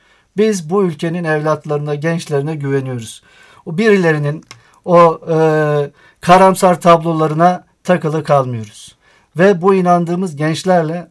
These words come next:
Allah'ın izniyle çok daha büyük işlere imza atacağız.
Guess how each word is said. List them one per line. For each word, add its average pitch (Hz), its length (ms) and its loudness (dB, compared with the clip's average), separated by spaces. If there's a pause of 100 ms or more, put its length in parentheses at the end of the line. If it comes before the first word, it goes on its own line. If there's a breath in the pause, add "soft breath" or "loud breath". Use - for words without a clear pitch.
Allah'ın 160 440 0
izniyle 156 520 -8
çok 190 360 -6
daha 151 300 0
büyük 151 220 -10
işlere 143 360 -6
imza 143 380 -2
atacağız. 143 520 -6